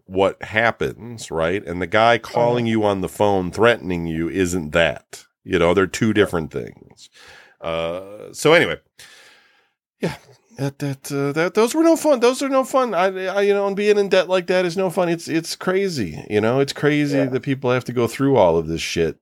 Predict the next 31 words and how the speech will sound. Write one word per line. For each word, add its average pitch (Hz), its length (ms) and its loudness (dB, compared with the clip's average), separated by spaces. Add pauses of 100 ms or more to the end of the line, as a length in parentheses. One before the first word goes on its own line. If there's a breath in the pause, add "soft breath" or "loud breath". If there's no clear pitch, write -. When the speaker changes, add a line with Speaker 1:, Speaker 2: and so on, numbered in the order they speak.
(160)
Speaker 1:
Uh, 87 480 -2 (280)
you 110 140 -6
know, 95 200 0
I 180 80 2
get 131 300 4
it. 127 80 0
You 120 100 -6
spent 135 300 -2
the 107 100 0
money 117 300 0
and 120 140 -4
stuff, 127 260 -2
but 117 140 2
I 131 140 4
also 202 300 4
think 117 280 0
that, 110 100 2
like, 101 140 2
a 104 60 -2
lot 123 180 4
of 127 80 0
times 107 300 0
these 113 160 -6
credit 127 260 -2
card 110 160 0
companies 92 380 -4
have 98 140 -4
been 95 100 -4
charging 101 420 -2
people 95 280 -8
interest 92 480 -6